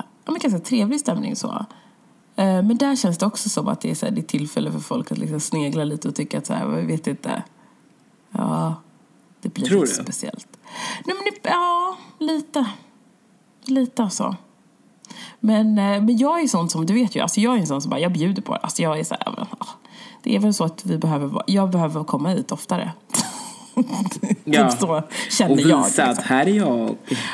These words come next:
Speaker 1: Nej, men lite så att bara så här, ja, men jag kan också vara här och det är inget konstigt och nu har du sett mig i det här sammanhanget så då till nästa gång kanske blir lite annorlunda för dig. Du kanske inte behöver titta så länge, liksom, eller, eh, så, liksom. Man sticker
Speaker 2: Mm.
Speaker 1: ut.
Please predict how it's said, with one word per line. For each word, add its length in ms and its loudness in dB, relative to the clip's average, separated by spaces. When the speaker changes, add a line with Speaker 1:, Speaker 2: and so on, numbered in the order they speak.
Speaker 1:
Nej, 120 0
men 340 0
lite 180 0
så 120 2
att 100 -2
bara 120 4
så 100 2
här, 220 2
ja, 240 0
men 140 2
jag 180 0
kan 100 2
också 280 -4
vara 260 0
här 340 2
och 80 2
det 60 2
är 20 2
inget 160 2
konstigt 500 0
och 60 4
nu 80 4
har 140 4
du 80 2
sett 320 -2
mig 140 2
i 40 0
det 60 2
här 80 2
sammanhanget 600 0
så 60 -2
då 120 2
till 120 0
nästa 260 0
gång 120 0
kanske 220 0
blir 100 2
lite 380 0
annorlunda 520 2
för 120 -2
dig. 180 2
Du 100 -2
kanske 200 -2
inte 140 -4
behöver 240 0
titta 300 -4
så 140 -2
länge, 440 0
liksom, 480 -2
eller, 380 -2
eh, 480 0
så, 280 0
liksom. 400 -2
Man 120 0
sticker 260 4
Speaker 2:
Mm. 120 0
Speaker 1:
ut. 240 -6